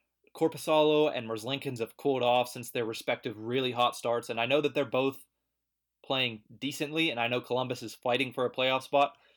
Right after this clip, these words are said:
but I just don't see the Penguins losing them, especially coming off that game against New Jersey. I don't see them losing to Carolina either.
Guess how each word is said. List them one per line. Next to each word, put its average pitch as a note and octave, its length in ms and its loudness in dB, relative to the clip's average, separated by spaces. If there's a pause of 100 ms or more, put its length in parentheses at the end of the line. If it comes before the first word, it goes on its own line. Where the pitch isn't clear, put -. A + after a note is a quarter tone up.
(340)
but A#2 220 0 (640)
I B2+ 100 -2
just B2 200 -8
don't C3 160 -2
see C3 120 -6
the A#2 60 -4
Penguins A2+ 380 -8
losing A2 300 -8
them, A2 80 -8
especially C#3 400 -2
coming A#2+ 240 -6
off A#2 160 -2
that A#2 180 -4
game A#2 220 -6
against A2 420 -8
New A2 120 -12
Jersey. A#2 440 -6 (960)
I - 20 -10
don't F3 220 4
see A3+ 160 6
them G3 100 4
losing F3 240 2
to C#3+ 80 -6
Carolina C3 380 4
either. A#2 180 -6